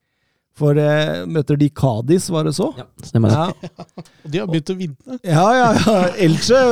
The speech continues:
Speaker 1: med en gang de hadde liksom, nå er nedrykket et faktum, så har de begynt å ta poeng. Da,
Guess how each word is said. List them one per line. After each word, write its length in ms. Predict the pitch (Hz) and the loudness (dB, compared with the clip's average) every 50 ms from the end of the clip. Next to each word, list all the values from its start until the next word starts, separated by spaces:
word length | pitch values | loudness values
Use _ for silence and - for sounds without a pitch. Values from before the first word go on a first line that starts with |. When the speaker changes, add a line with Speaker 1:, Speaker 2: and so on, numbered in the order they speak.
| 240 233 233 240 240 | 2 2 2 0 -2
Speaker 1:
med 260 | 240 208 185 196 220 | 0 2 2 4 4
en 240 | 190 165 185 220 226 | 6 4 4 4 4
gang 160 | 208 190 190 202 | 2 2 4 2
de 100 | 208 214 | 2 4
hadde 280 | 214 208 202 196 190 185 | 4 4 4 2 2 2
liksom, 240 | 165 170 190 196 185 180 | 2 2 2 0 0 -4
nå 360 | - 196 160 156 156 160 175 196 226 233 240 - - - _ _ _ _ _ _ _ - | -2 0 2 4 4 6 6 4 4 2 0 -4 -12 -20 _ _ _ _ _ _ _ -4
er 240 | 160 151 160 180 190 | -2 0 0 2 2
nedrykket 480 | 190 170 143 139 139 143 135 - 202 185 | 4 4 4 4 4 2 2 2 0 0
et 60 | 151 | 2
faktum, 380 | 156 160 147 - - 262 330 339 240 - _ - | 0 0 0 0 -2 -2 -2 -4 -6 -8 _ -6
så 160 | - 214 202 | -2 2 2
har 80 | 196 | 2
de 60 | 226 233 | 2 2
begynt 300 | 202 175 170 151 143 185 | 4 4 2 2 2 0
å 60 | 175 151 | 0 2
ta 100 | 180 165 151 | 2 0 2
poeng. 320 | 156 143 135 131 131 139 147 | 2 2 2 2 2 2 2
Da, 140 | 190 220 | 4 4